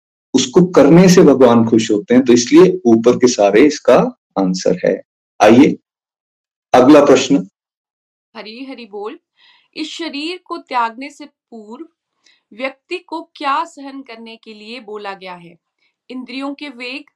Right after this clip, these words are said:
Speaker 2: को, सेकंड ऑप्शन है क्रोध को, थर्ड ऑप्शन है इच्छाओं को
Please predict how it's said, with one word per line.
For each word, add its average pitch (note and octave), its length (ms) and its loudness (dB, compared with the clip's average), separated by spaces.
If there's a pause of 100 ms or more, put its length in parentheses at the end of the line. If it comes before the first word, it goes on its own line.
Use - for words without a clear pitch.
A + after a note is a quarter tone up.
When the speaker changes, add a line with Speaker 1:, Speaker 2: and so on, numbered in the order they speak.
(540)
Speaker 2:
को, D#4 360 -14 (200)
सेकंड B3 360 -20
ऑप्शन A#3+ 360 -14
है B3+ 100 -16
क्रोध B3+ 500 -14
को, D4+ 360 -16 (180)
थर्ड A#3 200 -10
ऑप्शन B3 380 -14
है C4 160 -20
इच्छाओं A3 540 -16
को A#3+ 340 -18